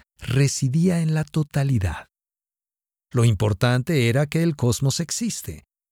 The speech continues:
Y el cosmos en su grandiosidad es verdadero, bello y majestuoso.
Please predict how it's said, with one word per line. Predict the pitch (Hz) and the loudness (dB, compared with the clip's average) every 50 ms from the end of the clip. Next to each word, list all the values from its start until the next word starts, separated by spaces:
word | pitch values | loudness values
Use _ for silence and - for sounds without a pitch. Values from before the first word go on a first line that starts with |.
| _ _ _ _ _ _ _ _ _ _ _ _ _ _ _ _ | _ _ _ _ _ _ _ _ _ _ _ _ _ _ _ _
Y | - 165 175 | 4 4 4
el | 175 165 147 | 4 2 -2
cosmos | - 226 240 214 147 - 127 123 127 123 - - - | -4 -4 -4 -4 -4 -4 -2 -2 -2 -2 -4 -4 0
en | 143 143 139 | 2 2 2
su | - - 147 139 | 2 2 0 0
grandiosidad | 123 120 131 131 123 123 120 110 117 120 123 110 - - 113 107 104 123 135 139 139 - _ - | 2 2 0 0 0 0 0 0 0 2 0 0 0 -2 -2 0 0 0 0 0 -2 -4 _ -2
es | - 131 135 117 104 107 | 2 2 2 2 2 2
verdadero, | 104 117 110 98 92 92 82 80 78 80 104 107 101 98 92 90 90 | 2 2 2 2 0 -2 -4 -4 -2 0 2 2 2 2 2 2 0
bello | 95 98 101 131 165 185 160 160 190 180 | 2 2 4 4 4 2 2 0 0 0
y | 170 165 | 2 0
majestuoso. | 165 160 - - 147 - - 120 101 85 - - - 73 | 0 0 -2 -4 -6 -6 -4 -4 -4 -4 -6 -10 -12 -14